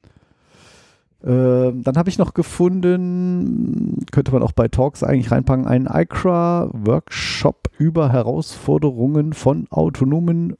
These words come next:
oder bei autonomen Drohnenrennen, muss das wohl eher heißen. Bei, von und mit. Ähm,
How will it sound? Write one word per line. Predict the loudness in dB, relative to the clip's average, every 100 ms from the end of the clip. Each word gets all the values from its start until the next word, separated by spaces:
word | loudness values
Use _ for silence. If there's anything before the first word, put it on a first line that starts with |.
| -4
oder | 0 0
bei | 0 0 0 0
autonomen | -2 0 0 0 2 0
Drohnenrennen, | 0 0 2 2 0 0
muss | 0 -2
das | -4 0
wohl | 2
eher | 4 4
heißen. | 2 0 -2 -4 -6 -20 _ _ _
Bei, | 2 2 2 0
von | 0 0 2 2
und | 2
mit. | 2 0 -4 -18 _ -20 -20 _ _ _ _ 0
Ähm, | 2 2 2 2 2 0 -2 -2 -2 -4